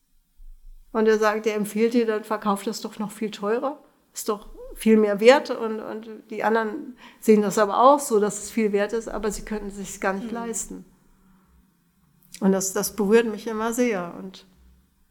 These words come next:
Speaker 1: ich hatte einen wunderbaren Hausbesitzer, der das unterstützt hat, der auch aus ganz armen Verhältnissen kam, sich hochgearbeitet hat, Handwerkerbrüder,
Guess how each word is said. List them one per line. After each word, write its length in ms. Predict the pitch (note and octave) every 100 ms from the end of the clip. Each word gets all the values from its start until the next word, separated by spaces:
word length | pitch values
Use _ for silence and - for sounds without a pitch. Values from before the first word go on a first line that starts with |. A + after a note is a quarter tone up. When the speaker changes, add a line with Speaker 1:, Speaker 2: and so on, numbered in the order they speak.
| _ _ _ _
Speaker 1:
ich 160 | - A3+
hatte 240 | G#3+ A3
einen 460 | G3+ G3+ G#3 G3 F#3+
wunderbaren 640 | A#3+ C4+ B3 A#3 A3+ G3
Hausbesitzer, 800 | G#3 A3+ - B3+ C4 C4 C#4+ E4 - _
der 100 | A#3
das 160 | A3 G#3
unterstützt 580 | A3+ G3 G3 G#3+ G3+ -
hat, 220 | A#3 - _ _ _ _ _
der 100 | -
auch 80 | -
aus 220 | G3+ -
ganz 280 | A#3+ B3 C4
armen 300 | C4 G#3+ A#3
Verhältnissen 540 | A#3 A3+ A3 A3 A3 A#3
kam, 320 | A#3+ A#3+ B3+
sich 240 | B3 A3+ -
hochgearbeitet 720 | A3 - A3 A3+ A#3 A#3+ -
hat, 200 | A#3 -
Handwerkerbrüder, 880 | A#3 A3+ B3 B3 A#3+ A#3+ A#3 A#3